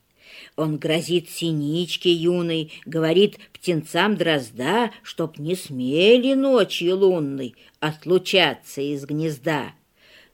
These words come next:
Так легко попасть скворчатам, что выходят по ночам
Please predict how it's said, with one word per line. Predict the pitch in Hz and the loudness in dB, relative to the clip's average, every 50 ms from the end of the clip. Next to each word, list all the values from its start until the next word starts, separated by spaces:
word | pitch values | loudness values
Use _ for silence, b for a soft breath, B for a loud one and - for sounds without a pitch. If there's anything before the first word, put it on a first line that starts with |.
| _ _ _ | _ _ _
Так | - 123 127 143 151 - | -8 -6 -4 -4 -4 -2
легко | 170 170 170 156 - - - 156 156 | 0 0 0 0 -4 -6 -4 -4 -2
попасть | 156 185 175 151 - - 139 170 185 185 - | -2 -2 -2 -2 -2 -2 -2 -2 -2 -2 -6
скворчатам, | - - - 165 156 151 - - - 139 135 160 185 277 - 156 139 | -12 -8 -4 -4 -4 -4 -6 -8 -6 -2 -2 -2 -2 -2 -4 -6 -6
что | 131 - - - 143 | -6 -8 -8 -8 -6
выходят | 131 143 135 - - 139 165 180 170 175 - - | -6 -6 -8 -6 -4 -2 -2 0 0 -2 -4 -4
по | - 151 | -6 -6
ночам | 147 147 139 131 - - 143 151 190 214 165 156 | -6 -6 -6 -8 -8 -4 -2 0 0 -2 -2 -6